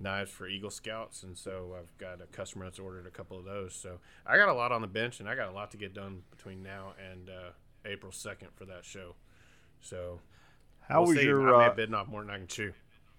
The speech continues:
Speaker 2: how was your camping trip last weekend, by the way? Did you have a good time?
Speaker 1: We did. We had a good time. I made, um,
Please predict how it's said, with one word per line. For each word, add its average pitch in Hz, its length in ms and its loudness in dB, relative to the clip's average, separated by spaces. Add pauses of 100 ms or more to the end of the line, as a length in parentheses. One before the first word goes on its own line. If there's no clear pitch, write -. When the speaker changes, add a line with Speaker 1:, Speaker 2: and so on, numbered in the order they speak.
(220)
Speaker 2:
how 139 180 4
was 165 100 2
your 147 80 -8
camping 151 380 -2
trip 101 240 0
last 92 260 -2
weekend, 90 360 -6
by 87 120 -6
the 82 100 -8
way? 80 280 -8
Did 90 80 -20
you 98 60 -8
have 95 80 -10
a - 20 -10
good 104 120 -8
time? 127 240 -6 (1600)
Speaker 1:
We 269 100 -6
did. 196 300 4
We 139 120 -2
had 151 120 4
a 131 60 -2
good 135 180 -2
time. 147 300 -4
I 113 60 0
made, 113 380 -4
um, 98 360 -4